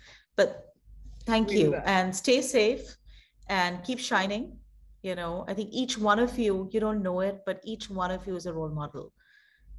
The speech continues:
Speaker 1: Each one of you. You don't know how many people you're inspiring. So shine on and just, you know, spread that light.
Speaker 2: Thank you again, Gayatri. And members, uh,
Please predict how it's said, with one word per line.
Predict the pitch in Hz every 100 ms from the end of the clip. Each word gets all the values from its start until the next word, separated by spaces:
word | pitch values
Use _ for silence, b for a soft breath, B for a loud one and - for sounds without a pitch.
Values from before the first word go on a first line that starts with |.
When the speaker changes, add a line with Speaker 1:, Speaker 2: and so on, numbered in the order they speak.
| -
Speaker 1:
Each | 226 220 180
one | 160
of | 143 -
you. | - - _ _ _ _ _ _
You | 220
don't | 214 214
know | 196
how | - 185 185
many | 185 190 202
people | 226 196 170 170
you're | 160
inspiring. | 147 147 - 160 143 135 - - - - _ _ _ _ _ _ -
So | - 180 160 156
shine | - 190 185
on | 185 175 175
and | 160
just, | 160 170 165 - -
you | 160
know, | 151 147 160 - -
spread | - - 196 170
that | 160 156
light. | 151 127 - - _ _ _ _ _ _ _ - - _ _ _ _ _ _ _ _ _
Speaker 2:
Thank | - 196 185
you | 180
again, | 180 208 190
Gayatri. | 185 180 180 202
And | 196 202
members, | 208 220 247 240
uh, | 196 196